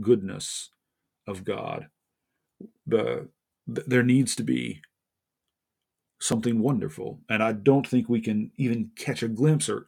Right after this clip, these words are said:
or a faint taste of that wonder if we don't do what Bonhoeffer is doing here, which is to turn our attention to Jesus and the mystery of what is happening in him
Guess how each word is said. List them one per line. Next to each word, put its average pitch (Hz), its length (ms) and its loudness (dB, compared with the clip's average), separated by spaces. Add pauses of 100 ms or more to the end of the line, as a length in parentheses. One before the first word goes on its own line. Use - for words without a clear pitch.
or 101 240 -2 (960)
a 110 60 -10
faint 143 380 0
taste - 600 2 (220)
of 110 320 -4
that 110 220 -2
wonder 107 540 -4 (840)
if 113 160 -4
we 120 80 4
don't 131 420 4 (720)
do 139 240 10
what 107 200 2
Bonhoeffer 107 420 -2
is 82 100 -8
doing 104 240 -2
here, 104 480 0
which 101 220 -6
is 98 340 -4 (340)
to - 80 -12
turn 147 320 8
our 123 180 8
attention 113 420 -4
to 98 80 -8
Jesus 101 640 -4
and 113 140 -6
the 104 60 -6
mystery 104 840 0 (140)
of 101 140 -10
what 104 180 0
is 92 100 -6
happening 104 440 -4
in 98 100 -8
him 107 460 -12